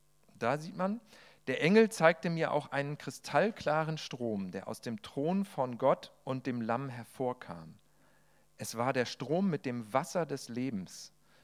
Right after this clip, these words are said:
der in der Mitte der Hauptstraße durch die Stadt floss. An seinen beiden Ufern wuchs der Baum des Lebens, der zwölfmal im Jahr Früchte trägt, jeden Monat einmal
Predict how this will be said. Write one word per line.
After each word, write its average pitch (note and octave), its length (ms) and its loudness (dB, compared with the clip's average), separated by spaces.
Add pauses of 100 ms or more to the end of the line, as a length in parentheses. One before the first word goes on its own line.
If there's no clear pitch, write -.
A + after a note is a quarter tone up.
(180)
der B2 120 2
in B2 100 -2
der A#2 100 2
Mitte F#3+ 480 0
der G2+ 340 -8
Hauptstraße C3 840 -2
durch A#2 240 -6
die A#2+ 120 -8
Stadt - 360 -6
floss. - 560 -14 (840)
An G2+ 200 -4
seinen A#2+ 360 0
beiden C#3 500 0
Ufern D3+ 640 -4 (360)
wuchs F3 400 -4
der A#2 160 0
Baum C#3+ 480 0
des B2+ 220 -6
Lebens, G#2 720 -8 (160)
der F2 180 -10
zwölfmal B2+ 880 -2
im A2 160 -4
Jahr G#2 380 -2
Früchte - 480 -6
trägt, - 420 -18 (520)
jeden D#3 360 0
Monat C#3+ 480 -2
einmal C3 640 -2